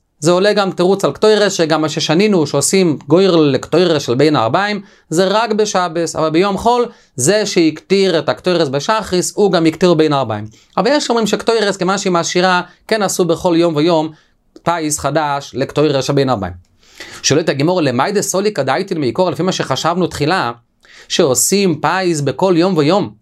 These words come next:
גם לתומת של בין הארבעים, וכן לקטוירס, שיש אומרים שגם למסכונה כך, נפי שלא פיוסס, הרי יש עוד פיס, ואמרנו, ארבע פיוסס היו שום, לא רק ארבע, היו חומש או שש, לתומת של בין הארבעים, לקטוירס של בין הארבעים.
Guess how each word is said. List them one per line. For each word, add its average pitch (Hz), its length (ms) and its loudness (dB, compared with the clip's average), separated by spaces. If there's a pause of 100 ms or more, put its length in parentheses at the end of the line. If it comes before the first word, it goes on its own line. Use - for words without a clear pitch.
(600)
גם 156 200 0
לתומת 156 300 -2
של 170 80 -2
בין 151 160 0
הארבעים, 143 480 -4 (320)
וכן 120 240 0
לקטוירס, 165 840 0
שיש 131 260 0
אומרים 139 120 2
שגם 135 220 0
למסכונה 156 460 -2
כך, 139 340 -6 (300)
נפי 180 320 0
שלא 208 280 0
פיוסס, 196 720 -4 (220)
הרי 165 200 -4
יש 170 520 -4
עוד 220 240 -4
פיס, 190 500 -4
ואמרנו, 139 580 -2
ארבע 165 320 0
פיוסס 175 380 -2
היו 190 160 2
שום, 226 360 0
לא 147 100 0
רק 160 220 -2
ארבע, 170 280 -2 (420)
היו 123 220 -2
חומש 214 520 -2
או 104 40 -6
שש, - 600 -4
לתומת 113 300 -2
של 120 80 0
בין 110 120 2
הארבעים, 143 380 2
לקטוירס 175 300 -2
של 208 80 0
בין 196 140 0
הארבעים. 170 300 -2